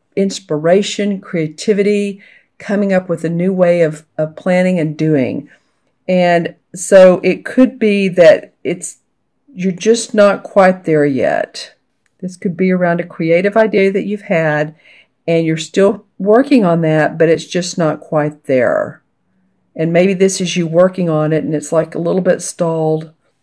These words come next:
So let's see what this Seven of Swords, what, what's this about with you all thinking that maybe, okay, well, now the, uh, the Queen of Rods comes up in reverse.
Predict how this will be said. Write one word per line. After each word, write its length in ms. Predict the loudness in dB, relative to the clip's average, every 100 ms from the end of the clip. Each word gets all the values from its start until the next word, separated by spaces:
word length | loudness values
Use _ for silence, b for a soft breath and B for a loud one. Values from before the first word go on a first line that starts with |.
| _ _
So 180 | -4 -2
let's 320 | 0 -2 2
see 100 | 2
what 200 | 2 0
this 200 | -2 2
Seven 300 | 2 4 2
of 100 | -2
Swords, 720 | -8 -6 0 0 0 -4 -8
what, 240 | -2 -2 0
what's 200 | -2 -2
this 180 | -6
about 400 | -2 4 4 4
with 300 | 2 0 -2 _ _ _ _ _
you 240 | -8 0 2
all 340 | 2 0 -6 _ _ _ _
thinking 360 | -6 -6 -6 -4
that 180 | -2 0
maybe, 600 | 0 4 4 4 2 -4 _ _ _ _ _ -20 _ _ _ _ _ -14
okay, 400 | -14 -10 -6 -6
well, 300 | -4 -2 0
now 260 | 0 0 0
the, 340 | -2 -4 -2
uh, 260 | -2 -2 -4 -10 -20 _
the 160 | -18 -18 _ _ _ _ _ _ _
Queen 380 | -6 2 2 2
of 160 | 0
Rods 360 | 2 2 0 -4
comes 360 | -6 -4 0
up 200 | -2 -2
in 60 | -6
reverse. 880 | -6 0 2 2 0 -8 -14 -14